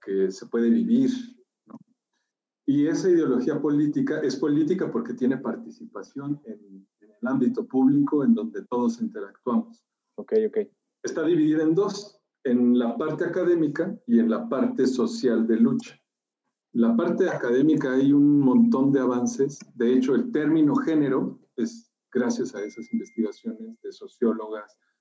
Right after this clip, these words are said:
Speaker 1: politólogas, psicólogas, etcétera, ¿no?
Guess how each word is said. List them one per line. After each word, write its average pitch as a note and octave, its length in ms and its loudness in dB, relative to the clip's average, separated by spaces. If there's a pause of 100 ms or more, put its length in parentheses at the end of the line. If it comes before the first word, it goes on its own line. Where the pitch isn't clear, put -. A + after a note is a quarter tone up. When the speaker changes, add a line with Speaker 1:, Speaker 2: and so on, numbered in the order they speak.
(360)
Speaker 1:
politólogas, A2 840 0
psicólogas, - 720 -6
etcétera, - 480 -20
¿no? - 140 -20